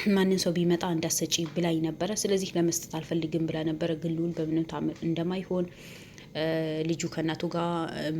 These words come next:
ማደግ እንዳለበት፣ እ፣ ሊያ የብዙ ሰው ነፍስ እንደምታጠፋ፣ መጥፎ ነገር እንደምትሰራ፣ እ፣ ነግሯት ልጁን ይዤ መሄድ አለብኝ ብሎ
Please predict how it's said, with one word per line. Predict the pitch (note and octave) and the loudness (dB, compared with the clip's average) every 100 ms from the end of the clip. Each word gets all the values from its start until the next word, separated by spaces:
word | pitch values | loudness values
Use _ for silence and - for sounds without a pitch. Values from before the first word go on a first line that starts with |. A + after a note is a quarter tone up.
| E3 | 0
ማደግ | E3 E3 F3+ F3 | 0 0 0 2
እንዳለበት፣ | F3 F3+ F3+ F3 F#3 F3+ - - - - | 2 2 0 0 -2 -2 -6 -16 -18 -8
እ፣ | - D#3+ D#3 | 2 4 4
ሊያ | E3+ F3 E3 | 4 2 2
የብዙ | E3 D#3+ E3 | 0 0 -2
ሰው | - E3 | 2 4
ነፍስ | E3+ E3 - | 4 4 2
እንደምታጠፋ፣ | D#3+ D#3+ E3 E3 E3+ - F3 F3+ F3 - - - D#3 | 0 0 0 0 -2 -2 -4 -2 -4 -6 -18 -8 0
መጥፎ | E3 D#3+ F3+ | 0 0 0
ነገር | E3+ D#3+ D#3+ | 2 2 2
እንደምትሰራ፣ | D#3+ D#3+ E3+ - E3+ E3+ E3+ - - - - G#3+ G#3+ - - - - - - - - - - | 2 0 0 0 -2 -2 -4 -6 -18 -6 -4 -2 -2 -6 -16 -20 -20 -20 -20 -20 -20 -14 -6
እ፣ | - D#3+ E3+ | 0 4 4
ነግሯት | F3 F3 F3+ A#3 F#3 | 4 4 2 2 0
ልጁን | E3+ E3+ E3 D#3+ | 0 0 0 0
ይዤ | E3+ D#3 E3 | -2 0 2
መሄድ | D#3 D#3+ | 2 0
አለብኝ | D#3 D#3 D#3+ D#3+ | 0 -2 -2 0
ብሎ | D#3+ | 2